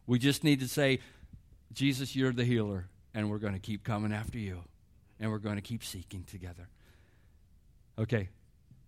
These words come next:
let's come to the final one. And this is actually the lady who does get healed. She has been dealing with a problem for twelve years. There are a couple of you that have been dealing, I know, with problems for some years. But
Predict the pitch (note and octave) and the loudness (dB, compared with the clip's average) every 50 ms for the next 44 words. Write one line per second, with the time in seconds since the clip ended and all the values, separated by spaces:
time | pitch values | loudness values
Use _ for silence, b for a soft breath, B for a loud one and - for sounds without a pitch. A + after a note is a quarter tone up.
0 | - - B2 A#2+ - - - - D3 C3 B2 G#2+ A2+ G#2 - B2+ A#2+ A#2 A2+ G#2+ | -6 -4 -4 -4 -4 -8 0 2 4 4 4 2 0 -2 2 2 4 4 4 2
1 | G#2 G#2 G2+ G2 G2 - - B2 A#2+ C3+ C#3 - D3+ B2+ A2 A2+ - - A#2 A#2 | 0 0 -2 -4 -6 -6 0 4 6 6 6 6 4 0 -2 -2 -2 0 0 0
2 | - - - B2 A2+ G2+ A2 G#2+ A2+ A#2 A#2 A#2 G#2+ G#2+ G2 G2 A2+ G#2+ G#2+ G#2+ | 0 -2 -4 -4 -2 0 2 4 4 4 4 4 2 -2 -4 -2 -2 -4 -2 0
3 | A#2 A2 A2+ A2 G#2+ - A2+ G2+ F#2+ F2+ G#2 G2 F#2 F2+ - b b b b b | 2 4 4 4 2 -2 -6 -6 -4 -4 -4 -4 -4 -6 -10 b b b b b
4 | b b b b b b _ - - - - D#3 D#3+ D#3 D#3+ F3+ F3 D3 - - | b b b b b b _ -12 -8 0 6 8 8 8 8 6 4 0 -4 -2
5 | - B2+ A2+ A2 A#2+ A2+ A2 - - - - - _ - B2 B2 C3+ C#3 C#3 C3+ | -2 -2 0 2 0 0 0 -2 -6 -18 -20 -20 _ -2 4 6 6 8 8 6
6 | B2 A#2+ A#2 A#2+ G2+ - - C#3 B2 A#2+ A#2 A#2 A#2+ A2 - - G#2 - - - | 6 4 2 0 -4 -4 0 2 4 4 4 4 2 0 0 -4 -8 -8 -2 2
7 | C3 A#2+ A#2 A2+ G2+ G#2 G#2 F#2+ E2+ E2+ - - - - - - - - _ - | 4 6 6 4 4 0 -4 -4 -6 -8 -10 -12 -14 -16 -18 -20 -20 -20 _ -20
8 | - - - _ _ _ - - _ _ _ B2 C3 C#3+ C#3+ C#3+ - - G3 G#3 | -20 -20 -20 _ _ _ -20 -20 _ _ _ 6 8 8 8 8 8 6 6 6
9 | - E3 C3 B2 B2 B2+ B2+ A#2+ A#2 G#2+ A2 G#2+ G#2 A2+ B2 A#2+ B2 A#2 A2+ A2 | 6 4 4 4 4 4 4 4 2 2 0 0 2 4 4 4 4 4 4 4
10 | A2+ A2+ A2+ A2+ A2 G2+ G2+ - A#2+ A2+ A2 A2 G#2 - - - G#2 - - A#2 | 4 4 4 4 2 0 0 0 2 4 4 2 2 -2 -6 -8 -6 -2 0 0
11 | A2 G#2 G#2 G2+ F#2 E2+ F#2 - - - - - - - A#2 A#2+ - | 0 0 0 -2 -4 -6 -8 -12 -16 -18 -20 -20 -6 -4 -2 -2 -2